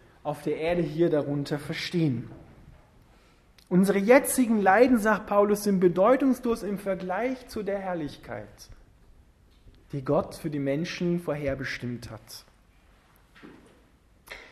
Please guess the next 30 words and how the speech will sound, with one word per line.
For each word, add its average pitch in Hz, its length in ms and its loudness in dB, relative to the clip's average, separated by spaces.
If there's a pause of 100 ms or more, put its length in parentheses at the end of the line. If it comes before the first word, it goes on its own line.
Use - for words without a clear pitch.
(400)
Vorherbestimmt, 262 840 10
das 220 180 6
heißt, 262 340 0
vor 214 260 4
Anbeginn 247 640 4
der 190 180 6
Welt 214 400 4 (140)
hat 190 220 2
Gott 247 340 2
den 185 240 2
Plan 196 400 2
gefasst, 233 560 0
dass 190 240 0
er 185 480 4 (1080)
die 175 80 6
Menschen 220 640 6
schaffen 226 560 2
will 269 260 6
und 202 220 2
diese 185 260 2
Erde 262 640 2
schaffen 233 520 -2
will, 240 220 0
um 202 220 -2
sich 240 520 0 (520)
in 180 160 -4
dieser 220 480 2
Welt 202 340 4
zu 180 260 -6
zeigen. 185 840 -2